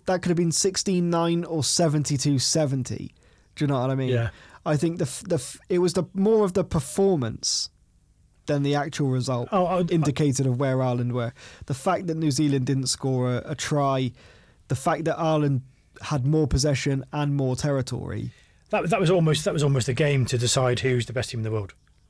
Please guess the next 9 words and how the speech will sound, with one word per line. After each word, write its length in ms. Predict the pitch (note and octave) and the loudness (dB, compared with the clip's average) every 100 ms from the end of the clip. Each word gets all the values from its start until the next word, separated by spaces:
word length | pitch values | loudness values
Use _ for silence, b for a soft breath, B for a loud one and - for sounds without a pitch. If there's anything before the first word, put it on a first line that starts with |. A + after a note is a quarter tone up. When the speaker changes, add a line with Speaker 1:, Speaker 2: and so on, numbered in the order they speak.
| _ _ | _ _
Speaker 1:
Yeah, 200 | A3+ E3 | 0 0
absolutely. 380 | C#3 C#3 D3+ C3+ | 0 0 0 0
Hansen 380 | C3 G#3 F#3+ E3 | 0 0 0 0
said 180 | - D3 | 0 0
it 80 | C3 | -2
before 260 | A#2 C#3 | -2 -2
the 80 | B2+ | -2
game. 360 | C3 C3 B2 A#2 b b b b b | -2 -2 -2 -6 b b b b b
Um, 420 | C3 C3 B2+ B2 | -4 -2 -2 -4